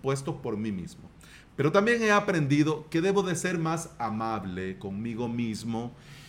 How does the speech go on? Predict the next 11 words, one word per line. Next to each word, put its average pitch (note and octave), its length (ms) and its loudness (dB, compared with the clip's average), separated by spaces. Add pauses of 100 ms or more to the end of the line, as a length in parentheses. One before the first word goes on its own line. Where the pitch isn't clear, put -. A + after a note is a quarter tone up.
(100)
y D#3 120 6
no G#3 460 6
confiarme D3+ 1160 4
en C#3 180 2
esa D#3+ 240 2
lista C3+ 380 0
de G2+ 120 0
temas. D#2+ 540 -10 (440)
Me D3+ 140 6
ha A3 80 8
funcionado D3+ 800 2